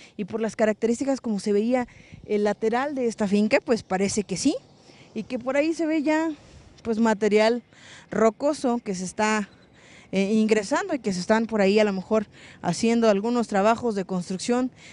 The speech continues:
de esta finca que fue de Raúl Escobar Poblete, quien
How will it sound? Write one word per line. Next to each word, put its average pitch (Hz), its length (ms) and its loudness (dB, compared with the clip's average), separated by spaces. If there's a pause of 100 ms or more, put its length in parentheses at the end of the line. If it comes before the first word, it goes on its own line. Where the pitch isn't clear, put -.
(140)
de 226 120 4
esta 240 240 0
finca 226 380 0
que 180 160 -6
fue 214 340 2 (380)
de 190 360 2
Raúl 214 520 2
Escobar 202 640 0 (640)
Poblete, 214 680 2 (680)
quien 185 440 -2